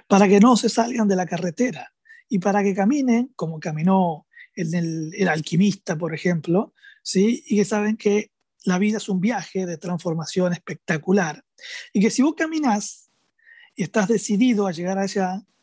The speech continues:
a esos grandes niveles que tiene Amway, tarde o temprano, con viento en contra, viento a favor, vas a llegar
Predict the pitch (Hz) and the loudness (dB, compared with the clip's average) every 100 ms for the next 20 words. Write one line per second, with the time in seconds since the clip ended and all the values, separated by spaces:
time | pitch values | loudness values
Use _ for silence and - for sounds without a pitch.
0 | _ _ _ 175 - 170 208 269 262 214 | _ _ _ -8 -4 -2 -2 -2 0 2
1 | 208 214 185 185 202 196 190 175 165 175 | 2 0 -6 -2 -2 0 -2 -2 -8 -10
2 | 240 _ 269 311 311 294 277 226 208 185 | -12 _ 2 2 0 -2 -4 -2 -2 -2
3 | 202 _ _ _ _ _ _ - - _ | -8 _ _ _ _ _ _ -20 -20 _
4 | 165 165 196 240 233 226 233 208 202 190 | -6 0 2 2 0 -2 -2 -2 -2 -4
5 | 165 170 180 185 175 185 180 185 170 190 | -8 -4 -4 -2 -2 -2 2 2 2 -4
6 | _ _ _ _ _ _ _ _ 180 151 | _ _ _ _ _ _ _ _ -2 -2
7 | 170 190 127 139 | -2 -4 -10 -10